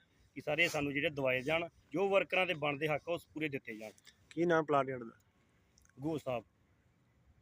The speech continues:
Speaker 2: ਕੀ ਮੰਗ ਕੀ ਕਰਦੇ ਜੀ?
Speaker 1: ਮੰਗ ਸਰ ਸਾਡੀ ਇਹੀ ਆ, ਪਹਿਲਾਂ ਤਾਂ ਸਰਕਾਰ ਵੱਲੋਂ ਹੀ ਚਲੋ ਪਿੱਠ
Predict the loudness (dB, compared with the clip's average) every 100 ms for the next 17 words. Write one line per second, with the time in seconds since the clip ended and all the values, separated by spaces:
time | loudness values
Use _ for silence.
0 | _ _ -8 0 0 0 0 -2 -2 -4
1 | -8 -20 _ _ -4 0 0 2 2 4
2 | 4 6 6 6 4 4 0 0 0 0
3 | -2 0 2 2 0 0 -2 -2 -4 -6
4 | -8 -8